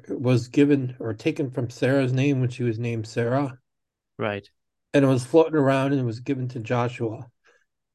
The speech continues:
Speaker 1: The confusing thing to me is the next thing that comes out of that, which is that, um, in reference to King David, he asked that, you know, his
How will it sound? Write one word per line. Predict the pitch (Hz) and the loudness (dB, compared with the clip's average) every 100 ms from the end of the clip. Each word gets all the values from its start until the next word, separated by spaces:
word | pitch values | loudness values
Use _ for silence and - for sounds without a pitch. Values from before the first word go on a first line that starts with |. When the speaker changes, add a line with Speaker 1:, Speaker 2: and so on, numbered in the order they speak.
| _ _ _ _ | _ _ _ _
Speaker 1:
The | 123 | 0
confusing | 170 143 202 226 202 170 | 0 2 2 2 2 0
thing | 127 147 | 4 2
to | 131 | 4
me | 131 131 | 4 6
is | 123 | 6
the | 123 | 4
next | 123 139 - | 4 2 0
thing | 123 113 | -4 -2
that | 117 | -4
comes | 113 120 117 | -6 -6 -2
out | 117 117 | 0 0
of | |
that, | 110 107 110 | -2 -4 -2
which | 123 - | -4 0
is | 113 113 | -2 -2
that, | 139 127 123 117 - _ _ _ _ _ _ _ - | 0 4 4 2 -6 _ _ _ _ _ _ _ 0
um, | 127 120 117 113 113 - _ _ _ - - 135 - _ _ _ _ _ _ _ _ - | 2 2 2 -2 -4 -8 _ _ _ -14 -12 -12 -16 _ _ _ _ _ _ _ _ 2
in | 151 | 6
reference | 175 156 170 | 6 6 0
to | 151 | 0
King | 131 160 127 | -2 0 2
David, | 139 160 147 139 | 6 6 6 4
he | 131 131 127 | 2 -2 0
asked | 131 123 - | 0 -2 -4
that, | 123 127 123 | -2 -2 -4
you | 139 | -10
know, | 131 120 123 | -6 -4 -4
his | 127 127 110 - - | -2 -4 -6 -12 -20